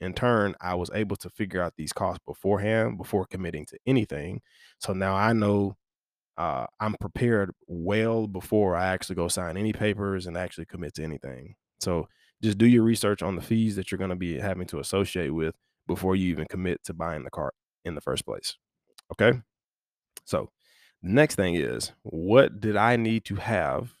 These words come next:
once I figured out I wanted this car? All right. What did I need to have from the dealership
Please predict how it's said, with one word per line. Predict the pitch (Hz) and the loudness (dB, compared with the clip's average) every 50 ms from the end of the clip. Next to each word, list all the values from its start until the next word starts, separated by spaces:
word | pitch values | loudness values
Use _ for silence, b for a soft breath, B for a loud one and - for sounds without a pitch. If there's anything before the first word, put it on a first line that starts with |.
| _ _ _ _ _ _ _ _ _ _ _ _ _ | _ _ _ _ _ _ _ _ _ _ _ _ _
once | - 90 104 113 - | -2 0 2 4 6
I | 131 120 117 | 6 4 4
figured | - - 120 113 117 113 | 4 4 4 6 8 8
out | 117 113 113 107 - | 8 8 8 6 6
I | - 90 | 4 2
wanted | 90 95 104 104 104 98 98 | 0 2 2 0 0 0 -2
this | 98 92 | -4 -4
car? | - - 82 - - - - - _ _ _ _ _ - - | -2 -2 -2 -2 -2 -6 -8 -12 _ _ _ _ _ -16 -12
All | 85 | -8
right. | 90 92 95 101 - - _ _ _ _ _ | -6 -4 -4 -4 -6 -8 _ _ _ _ _
What | - 95 101 120 - - 101 | -4 2 4 4 4 4 2
did | 107 101 90 - | 0 0 0 0
I | 90 107 127 | 0 0 0
need | 135 117 101 90 - | 0 0 0 -2 -4
to | - 80 | -6 -6
have | 90 85 80 80 80 98 - - _ _ _ _ _ _ _ _ | -4 -2 -2 -2 -2 -2 -4 -8 _ _ _ _ _ _ _ _
from | - 98 87 | -6 -6 -4
the | 67 62 | -6 -6
dealership | - - 131 147 151 135 - - 92 92 98 - | 0 2 4 4 4 4 2 0 -2 -2 -2 -2